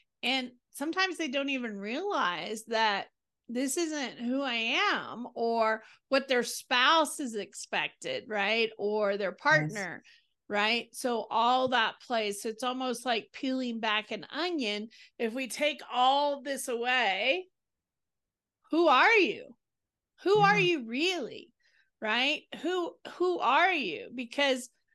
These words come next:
Speaker 1: I think for many of us, for women sometimes, we're the mother. We take these labels, right?
Speaker 2: Mm-hmm.
Speaker 1: And they make us who we are. We're the mother. We're the boss. We're the,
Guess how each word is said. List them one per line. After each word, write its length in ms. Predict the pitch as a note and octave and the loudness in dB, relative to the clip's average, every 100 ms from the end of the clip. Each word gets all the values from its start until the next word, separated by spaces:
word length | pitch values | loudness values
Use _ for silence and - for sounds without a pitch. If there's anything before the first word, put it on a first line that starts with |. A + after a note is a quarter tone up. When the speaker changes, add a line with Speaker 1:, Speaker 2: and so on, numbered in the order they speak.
| _ - | _ -2
Speaker 1:
I 120 | C#4+ | -2
think 320 | C#4 F#4+ G4 - - | 2 2 2 -4 2
for 140 | D#4+ | 4
many 420 | D4 D#4+ F#4+ G4+ C#4+ | 4 2 2 2 2
of 160 | A3+ | 0
us, 180 | A#3+ C4 | -2 -6
for 220 | - E4+ | -4 -4
women 420 | E4+ G4 F4 C#4+ A#3+ | 0 -2 -2 -4 -4
sometimes, 920 | C4 A#3+ A3 A#3 A#3 C#4 F4 E4 - _ _ - | -4 -4 -2 -2 0 0 -2 -8 -16 _ _ 0
we're 160 | B3+ B3+ | 4 4
the 120 | C#4+ | 6
mother. 640 | E4+ F#4+ E4+ A3 D#3 - _ _ _ _ | 6 6 6 0 0 -10 _ _ _ _
We 140 | A#3 B3 | -12 -4
take 260 | C4+ C4+ | -2 -2
these 220 | D#4+ D4+ C4 | -2 -4 0
labels, 1000 | D4+ D#4+ D4 B3 A#3 D4+ E4 - - - _ _ _ | 4 4 4 0 4 4 2 -6 -14 -18 _ _ _
right? 400 | A#3 A3+ C4 C#4+ _ _ _ _ _ - | -4 0 0 -2 _ _ _ _ _ 0
Speaker 2:
Mm-hmm. 40 | |
Speaker 1:
And 360 | C4 C4 B3 A#3+ - - | 4 6 4 0 -10 0
they 240 | C4 C4 | 6 6
make 300 | B3+ C4+ C#4+ | 6 2 2
us 200 | D4 C4 | 2 0
who 160 | - C#4+ | -2 -4
we 140 | C#4 | 2
are. 280 | C4+ B3+ A3 | 4 6 4
We're 140 | A#3 C4+ | 2 -2
the 200 | F4 G#4+ A#4 | 2 2 4
mother. 380 | D#4+ G#3 - - _ _ _ | 2 0 -2 -10 _ _ _
We're 200 | B3 A#3+ | -4 -2
the 100 | A#3+ | -2
boss. 920 | C#4 F4 D4+ A#3+ C3 A#3 - - - - A3+ | 4 6 8 6 2 -6 -12 -14 -14 -16 -4
We're 320 | B3 B3 B3+ | 2 4 2
the, 420 | A3+ B3 A#3+ B3 | 2 4 4 2